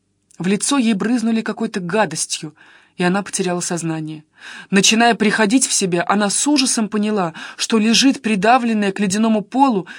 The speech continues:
тяжёлым и дурно пахнувшим мужчиной, который, быстро двигаясь, совершает с ней половой акт. Она не могла кричать, потому что рот ей был забит чем-то плотным и шерстяным,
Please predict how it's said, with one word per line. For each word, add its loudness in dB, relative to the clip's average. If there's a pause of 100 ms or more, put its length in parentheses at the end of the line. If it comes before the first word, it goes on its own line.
(140)
тяжёлым 2
и -4
дурно 0
пахнувшим 0
мужчиной, -2 (280)
который, 4
быстро 0
двигаясь, 2
совершает -2
с -4
ней -2
половой -4
акт. -12 (760)
Она 0
не 2
могла -4
кричать, -6 (300)
потому 0
что 0
рот 2
ей -2
был 0
забит -2
чем-то 0
плотным 0
и -6
шерстяным, -2